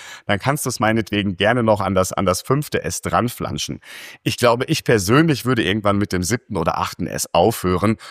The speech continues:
und diesen, diesen Kindern eigenen Namen geben. Aber auch das, Jörg, ist oft fancy, ja, also man, man, man übernimmt das aus, aus Großkonzernen, die man kennt, klassisch auch aus, von deutschen Automobilbauern.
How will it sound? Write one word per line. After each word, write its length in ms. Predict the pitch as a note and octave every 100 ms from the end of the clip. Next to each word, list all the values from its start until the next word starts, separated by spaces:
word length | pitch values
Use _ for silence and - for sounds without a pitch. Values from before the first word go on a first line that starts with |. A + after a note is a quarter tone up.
| -
und 120 | G#2+
diesen, 240 | F#2 F#2 F2
diesen 280 | F#2+ F#2+ F2+
Kindern 340 | - G#2+ F#2+ D#2+
eigenen 560 | D2+ F2+ F#2 E2 D#2
Namen 400 | D2+ C#2 C#2+ D2
geben. 320 | D2+ C#2+ C2+ - - -
Aber 220 | B2+ B2+
auch 140 | F#2+ -
das, 240 | C#3+ G#3+
Jörg, 260 | F#3+ F#3+ -
ist 240 | B2+ -
oft 180 | G#2+ -
fancy, 640 | - G#2+ G2 E3+ B3 C4 -
ja, 200 | G#2+ G3
also 160 | C3 G2+
man, 160 | F2
man, 200 | E2+ D#2+ -
man 160 | F2+
übernimmt 600 | F#2 A2 G#2 F#2+ B2+ G#3+
das 220 | G#3+ B3 -
aus, 220 | A2+ -
aus 240 | F#2+ -
Großkonzernen, 1120 | E2 F2+ D3+ - D#3 D3 C#3 C3+ C#3+ F#2+ A2 _ -
die 260 | D#2 A2+ A#2+
man 220 | G#2+ -
kennt, 320 | A#2+ E3 -
klassisch 340 | A#2 A#2+ A#2
auch 160 | G#2 G2
aus, 220 | F2 - - - -
von 160 | G2+
deutschen 340 | F#2 G2 - -
Automobilbauern. 1040 | - F#2 F#2+ E2+ G#2 E3+ E3 D#3+ E3+